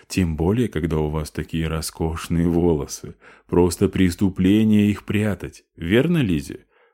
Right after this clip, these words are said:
Она многозначительно посмотрела на дочь.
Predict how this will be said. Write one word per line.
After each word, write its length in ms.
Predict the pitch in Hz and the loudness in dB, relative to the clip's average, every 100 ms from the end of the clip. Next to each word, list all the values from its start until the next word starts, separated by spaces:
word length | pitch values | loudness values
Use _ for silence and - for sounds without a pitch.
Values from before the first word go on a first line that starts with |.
| _ - | _ -6
Она 220 | 80 80 | 0 2
многозначительно 920 | 78 80 78 76 78 - 85 110 117 | 2 2 0 0 -4 -4 -6 -2 -4
посмотрела 640 | 113 113 110 95 71 69 71 | -4 -6 -6 -4 -4 -4 -4
на 160 | 71 | -6
дочь. 380 | 64 57 52 - | -8 -10 -12 -16